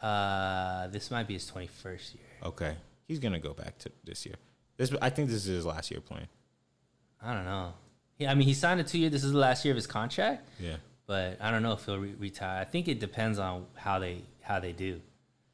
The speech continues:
Speaker 2: Yeah.
Speaker 1: if
Speaker 2: If
Speaker 1: they,
Speaker 2: he goes
Speaker 1: like,
Speaker 2: back to the Super Bowl,
Speaker 1: if
Speaker 2: then
Speaker 1: they
Speaker 2: it's
Speaker 1: win a
Speaker 2: like
Speaker 1: Super Bowl, he'll probably bounce out.
Speaker 2: Bounce out?
Speaker 1: Like, if he wins the Super Bowl, he'll probably retire.
Speaker 2: Really?
Speaker 1: If they don't,
Speaker 2: He's got, he's got a bone to pick.
Speaker 1: Yeah, he might be, like, compet-, competitiveness might come because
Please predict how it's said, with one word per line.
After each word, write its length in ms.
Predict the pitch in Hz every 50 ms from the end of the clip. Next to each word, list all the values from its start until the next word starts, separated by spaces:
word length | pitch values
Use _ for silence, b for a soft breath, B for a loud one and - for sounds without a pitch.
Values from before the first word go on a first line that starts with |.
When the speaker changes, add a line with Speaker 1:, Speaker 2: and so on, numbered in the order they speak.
| _ _ _ _ _ -
Speaker 2:
Yeah. 120 | - - 107
Speaker 1:
if 100 | 110 117
Speaker 2:
If 60 | 127
Speaker 1:
they, 60 | 160
Speaker 2:
he 60 | -
goes 160 | - - -
Speaker 1:
like, 100 | - 147
Speaker 2:
back 160 | 151 151 143 -
to 80 | 147
the 80 | 120 98
Super 240 | - - 160 147 117
Bowl, 220 | 95 92 98 90
Speaker 1:
if 60 | 90 85
Speaker 2:
then 100 | 92 90
Speaker 1:
they 60 | -
Speaker 2:
it's 60 | 185
Speaker 1:
win 120 | 165 131 120
a 20 |
Speaker 2:
like 100 | - 87
Speaker 1:
Super 160 | - 123 113 110
Bowl, 140 | 110 107 101
he'll 100 | 107 98
probably 240 | - - 101 98 92 90
bounce 260 | 90 87 85 - -
out. 280 | 85 82 82 85 85 - - - - _ _ _ _ _ _ _ _ -
Speaker 2:
Bounce 260 | 98 113 120 120 -
out? 280 | 131 143 302 339 - - - - - _
Speaker 1:
Like, 160 | - 120 113 113
if 100 | 113 120
he 80 | 135
wins 260 | 120 113 120 120 120
the 80 | 113 110
Super 280 | - - 127 117 131 135
Bowl, 160 | 143 156 147
he'll 100 | 117 92
probably 220 | - 98 95 90
retire. 460 | 90 87 - - 87 85 85 82 90 - - - - -
Speaker 2:
Really? 520 | 95 101 117 139 147 147 120 98 87 85 82
Speaker 1:
If 160 | 110 104 -
they 140 | - 131 117
don't, 840 | 101 92 - - 113 117 127 139 180 240 370 370 302 - - - - - - - - - _ _ _ _ _ _ _ _ _ _ _ -
Speaker 2:
He's 140 | 98 92 85
got, 220 | 80 85 82 73 - -
he's 180 | - - 104 95
got 180 | - 90 82
a 40 | 82
bone 240 | 82 82 80 80 80
to 80 | 82 -
pick. 220 | - 82 - -
Speaker 1:
Yeah, 240 | 107 107 98 95 90
he 120 | 85 98 104
might 280 | 104 101 101 98 87
be, 340 | 90 92 90 90 90 90 90 -
like, 200 | 95 92 87 -
compet-, 380 | - 92 - - 104 98 95 - - -
competitiveness 760 | - - 98 92 - 107 101 98 95 90 90 90 87 85 -
might 180 | 92 87 87 -
come 200 | - 98 92 92
because 380 | 101 - - 127 117 104 B